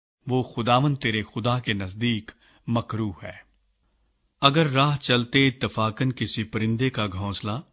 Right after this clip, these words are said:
दरख्त या जमीन पर बच्चों या अंडों समेत तुझको मिल जाए और माँ बच्चों या अंडों पर बैठी हुई हो, तो तू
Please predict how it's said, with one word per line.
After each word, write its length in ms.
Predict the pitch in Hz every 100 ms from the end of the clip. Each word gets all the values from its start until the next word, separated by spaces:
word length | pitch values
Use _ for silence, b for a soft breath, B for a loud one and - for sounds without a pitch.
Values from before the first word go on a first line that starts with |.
| _ _ _ -
दरख्त 440 | 110 123 156 -
या 140 | 117 113
जमीन 420 | 101 110 117 143
पर 180 | 123 110
बच्चों 440 | 98 107 - 127
या 180 | 123 110 110 -
अंडों 260 | 123 127 127
समेत 420 | - 104 113 113
तुझको 320 | 120 104 - 107
मिल 240 | 110 110
जाए 340 | 101 98 117 151 b b b b -
और 200 | 117 107
माँ 340 | 107 113 131
बच्चों 460 | 127 110 - - 147
या 180 | 131 113 -
अंडों 300 | 120 117 127
पर 160 | 123 107
बैठी 400 | 95 101 104 110
हुई 220 | 101 104
हो, 380 | 90 104 135 - _ _ _ -
तो 120 | 120
तू 360 | 120 139 143